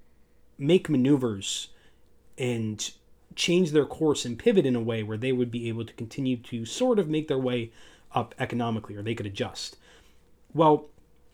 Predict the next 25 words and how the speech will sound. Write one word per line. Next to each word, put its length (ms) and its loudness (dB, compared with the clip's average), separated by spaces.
the 120 -4
people 220 4
below 220 10
the 80 0
poverty 380 6
line, 340 2
they 140 10
didn't 160 2
have 180 -4
the 80 2
resources 560 0
or 60 2
whatnot 320 0
to 80 -8
begin 300 0
with. 180 -8
So 320 -4
increasing 760 -2
the 120 6
wage 340 10
of 80 2
everybody 400 6
across 380 0
the 80 -6
board, 440 0